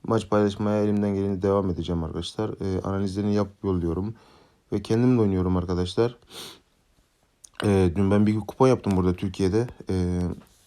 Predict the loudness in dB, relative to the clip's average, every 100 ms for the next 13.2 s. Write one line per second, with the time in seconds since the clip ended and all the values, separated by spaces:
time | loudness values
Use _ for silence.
0 | _ _ _ _ _ _ _ -4 -2 0
1 | -2 -2 -4 -2 -2 -2 -2 -2 -2 -2
2 | -2 -2 -2 -2 -2 -2 -2 0 -2 -4
3 | -4 -6 -4 -2 -2 -4 -8 -14 -6 -2
4 | -2 -2 -2 -4 -6 -12 _ _ _ _
5 | _ _ -6 0 2 2 2 2 4 4
6 | 4 4 0 -12 0 2 2 -2 -2 -2
7 | -2 -4 -2 0 -2 -2 -4 -2 -4 -4
8 | -6 -10 -12 -14 -14 _ -20 -20 _ _
9 | -6 -4 0 2 4 2 0 0 -2 -2
10 | -2 0 0 0 -2 -4 -6 -8 -8 _
11 | -20 -20 -20 -20 _ -2 0 0 0 -4
12 | -4 -6 -2 -2 -2 -2 -2 -4 -4 -4
13 | -4 -6